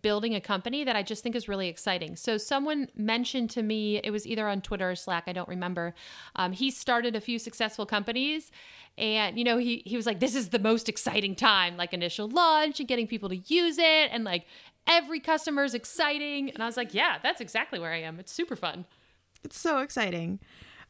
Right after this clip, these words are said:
Speaker 2: All right. Well, I think on that note, we're gonna end for today.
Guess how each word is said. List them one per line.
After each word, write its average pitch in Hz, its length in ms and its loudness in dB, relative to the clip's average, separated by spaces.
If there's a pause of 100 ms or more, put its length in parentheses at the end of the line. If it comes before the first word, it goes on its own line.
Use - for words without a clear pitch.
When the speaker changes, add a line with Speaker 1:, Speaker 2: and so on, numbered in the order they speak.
Speaker 2:
All 226 80 8
right. 214 140 6
Well, 233 160 2
I 240 100 2
think 302 160 2
on 269 140 4
that 247 240 6
note, 247 300 2
we're 240 140 4
gonna 240 180 4
end 233 460 2
for 254 160 2
today. 226 560 0